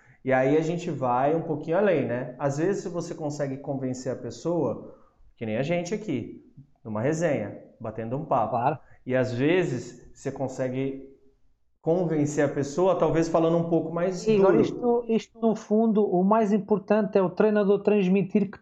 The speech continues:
Speaker 2: todas são importantes ou todos são importantes. Eu costumo dizer a elas,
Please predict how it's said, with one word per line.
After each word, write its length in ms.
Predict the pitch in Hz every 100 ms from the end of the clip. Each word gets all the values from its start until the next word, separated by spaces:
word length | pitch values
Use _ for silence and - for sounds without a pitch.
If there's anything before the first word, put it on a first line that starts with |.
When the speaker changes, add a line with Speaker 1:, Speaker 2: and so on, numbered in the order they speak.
| -
Speaker 2:
todas 360 | 247 226 214
são 160 | - 214
importantes 540 | 208 196 165 202 185
ou 100 | 202
todos 560 | 190 - 262 262 202 196
são 160 | 202 190
importantes. 720 | 175 170 160 180 139 - _ _ _ _ _ -
Eu 120 | 214
costumo 300 | - 277 254
dizer 300 | 233 202 233
a 20 |
elas, 560 | 202 185 196 208 202 -